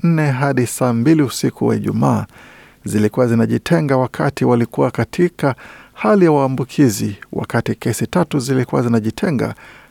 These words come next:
kwa sehemu ya wakati ambao zilikuwa ambukizi.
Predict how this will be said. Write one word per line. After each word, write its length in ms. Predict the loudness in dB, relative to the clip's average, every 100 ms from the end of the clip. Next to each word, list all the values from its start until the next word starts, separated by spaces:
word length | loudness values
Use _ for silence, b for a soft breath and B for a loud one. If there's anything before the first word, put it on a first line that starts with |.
| B
kwa 120 | -6
sehemu 440 | -2 0 2 2
ya 80 | 2
wakati 560 | 0 -2 -2 -2 0 0
ambao 500 | 0 0 2 2 0 B B B B
zilikuwa 760 | -6 -4 -4 2 2 2 0
ambukizi. 720 | -4 -4 -4 -4 -6 -4 -8